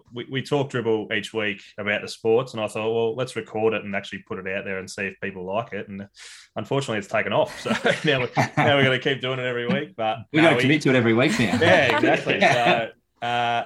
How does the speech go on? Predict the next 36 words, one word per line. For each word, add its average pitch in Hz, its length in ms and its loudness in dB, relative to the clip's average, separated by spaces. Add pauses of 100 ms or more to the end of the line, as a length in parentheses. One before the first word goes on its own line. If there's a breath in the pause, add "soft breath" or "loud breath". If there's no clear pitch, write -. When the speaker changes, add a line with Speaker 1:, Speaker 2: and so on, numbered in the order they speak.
Speaker 1:
it 139 140 -4
did 165 160 -2
start 156 240 2
in 135 60 -4
the 123 80 -2
off 127 120 0
season 113 320 -6
last 110 320 -2
year, 113 280 -4
and 104 300 -10 (140)
it's - 140 -12
kind 117 180 -2
of 107 60 -6
just 98 120 -14
gone 104 200 -4
from 98 280 -12
leaps 98 240 -10
and 95 80 -18
bounds 98 280 -6
from 92 160 -18
there. 101 280 -10
And 92 140 -18 (400)
yeah, 113 200 -8 (560 soft breath)
it's 147 80 -6
been, 101 240 -6
it's 120 140 -6
been 139 180 0
a 104 60 -4
blast, 113 400 -2
so 98 260 -6 (140)
we 110 80 -12
might 107 120 -8
as 98 60 -10
well 92 100 -12
keep 95 180 -14
going. 107 260 -10